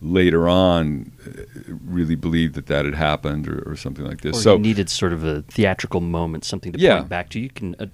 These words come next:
Speaker 2: assign meaning to something later on in
Speaker 1: Exactly.
Speaker 2: life, yeah.
Speaker 1: Exactly. So it was kind of, so, uh, biographers have downplayed it, and that's why I didn't want to make it central. I mean, I, I try to offer various possibilities why he
Speaker 2: Mm-hmm.
Speaker 1: might have entered the monastery, and that was one of them. Um, he,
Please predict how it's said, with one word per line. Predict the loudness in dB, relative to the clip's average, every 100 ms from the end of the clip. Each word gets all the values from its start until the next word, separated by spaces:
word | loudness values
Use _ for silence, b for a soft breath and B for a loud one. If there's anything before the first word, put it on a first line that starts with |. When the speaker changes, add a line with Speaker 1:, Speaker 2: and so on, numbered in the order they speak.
| -10
Speaker 2:
assign | -6 -2 -2 -2
meaning | -2 -4 -6
to | -8
something | -10 -10 -8 -10 -10 -14 -10
later | -4 2 4
on | 4 4
in | 0
Speaker 1:
Exactly. |
Speaker 2:
life, | -2 -4 -8 -12
yeah. | -4
Speaker 1:
Exactly. | -4 2 2 2 -2 -4
So | -2 -4
it |
was | -4 -4
kind | -4 -4 -8
of, | -6
so, | 4 6 6 4
uh, | -4 -8 -10
biographers | -4 2 4 4 2 -2
have | -4 -4
downplayed | -4 -4 -2 -2 -2
it, | -6
and | -6 -4
that's | -6 -4
why | -2
I | -2
didn't | -2 -2
want | -4 -2
to | -4
make | -4 -6
it | -4
central. | 2 2 4 0 2
I | 2
mean, | 2
I, | 2 0 -2
I |
try | 2 4
to | 4
offer | 4 0
various | 2 4 4 4
possibilities | 0 0 0 2 2 0 -2
why | 0 0
he | 0
Speaker 2:
Mm-hmm. | 0
Speaker 1:
might | -2 -2
have | -2
entered | -2 -2
the |
monastery, | -2 0 0 -2 -2 0
and | 0
that | -2
was | -2
one | 2 4
of | 4
them. | -2 -10 B B B B
Um, | -2 0 0
he, | 0